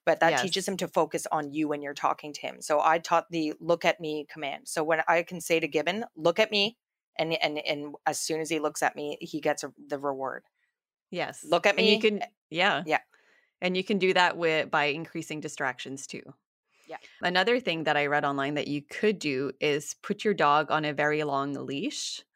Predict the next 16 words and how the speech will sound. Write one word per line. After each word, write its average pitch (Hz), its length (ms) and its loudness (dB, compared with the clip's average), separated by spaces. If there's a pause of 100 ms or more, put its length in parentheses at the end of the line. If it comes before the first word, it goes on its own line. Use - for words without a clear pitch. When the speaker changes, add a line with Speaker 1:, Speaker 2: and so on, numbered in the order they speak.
(280)
Speaker 2:
and 165 140 0
go 175 100 4
to 170 80 2
the 160 100 0
park 151 440 -2 (520)
and 170 80 -6
let 175 140 4
them 190 120 4
walk 180 220 4
around. 180 580 0 (500)
And 151 760 -2 (160)
as 165 160 -4
soon 180 200 -2
as 190 200 -2
your 180 160 0
dog 151 600 2